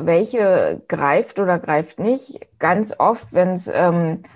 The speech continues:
Einzelunternehmen sind, bleiben die halt solo selbstständig und da sind dann Rechtsformfragen weniger relevant. Wenn man jetzt so als Team zusammenkommt, da, äh,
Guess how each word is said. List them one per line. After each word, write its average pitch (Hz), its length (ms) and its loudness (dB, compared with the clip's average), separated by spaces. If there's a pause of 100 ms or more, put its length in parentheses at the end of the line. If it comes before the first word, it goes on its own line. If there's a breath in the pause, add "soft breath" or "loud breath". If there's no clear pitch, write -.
(160)
Einzelunternehmen 208 840 2
sind, 175 220 -2
bleiben 170 280 2
die 214 140 0
halt 180 200 0
solo 208 340 2
selbstständig 208 880 -2
und 175 300 -4 (300 loud breath)
da 165 200 2
sind 190 160 -2
dann 170 220 0
Rechtsformfragen 160 1080 -2
weniger 233 460 0
relevant. 202 500 0 (300 loud breath)
Wenn 190 120 -2
man 196 120 0
jetzt 190 180 0
so 196 60 2
als 147 340 -2
Team 294 240 -2
zusammenkommt, 226 1040 -2
da, 202 320 2
äh, 131 380 -2